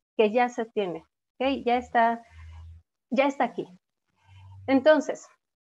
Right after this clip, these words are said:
podemos hablar de videovigilancia inteligente. Significa que ya tenemos este tipo de sistemas que impor-, incorporan cierta inteligencia artificial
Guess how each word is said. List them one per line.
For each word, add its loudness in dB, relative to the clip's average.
podemos 4
hablar 2
de 4
videovigilancia 2
inteligente. -4
Significa 0
que 0
ya 2
tenemos -2
este -4
tipo -4
de -2
sistemas -8
que -2
impor-, -4
incorporan -2
cierta -2
inteligencia -4
artificial -2